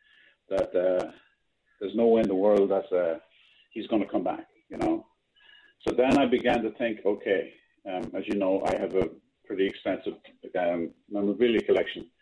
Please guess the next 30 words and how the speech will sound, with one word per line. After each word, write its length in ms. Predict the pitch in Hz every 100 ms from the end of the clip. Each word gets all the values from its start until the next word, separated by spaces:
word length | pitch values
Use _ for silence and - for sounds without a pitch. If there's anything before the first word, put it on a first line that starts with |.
| - - - _ -
So 280 | 104 101 95
I, 220 | 98 101
uh, 400 | 104 98 98 98 -
I'm 60 |
trying 160 | - 110
to 80 | 107
figure 240 | 104 101
out, 100 | 95 -
okay, 240 | 98 95 90 -
I 60 |
need 140 | 104 110
to 100 | _
get 160 | 110 107
a 40 | - _
baseball 420 | 101 98 - 92 92
from 240 | - 90 87
this 320 | - - -
game. 140 | - - _ _ _ _ _ _ _ _ _
But 220 | 117 104 98 - _ _ _ _ _
the 100 | 98
Mets 320 | 98 120 127 - -
had, 420 | 117 107 101 92 - _ _ _ _ _ -
um, 360 | 92 87 85 82 - _ _ _ _ _ _ _ _ _ _ _
the 60 | 101
Mets 200 | 117 -
had, 200 | - 113 - -
had 220 | 117 107 - -
two 120 | 131
different 340 | 139 - 110
guys 420 | 107 104 101 101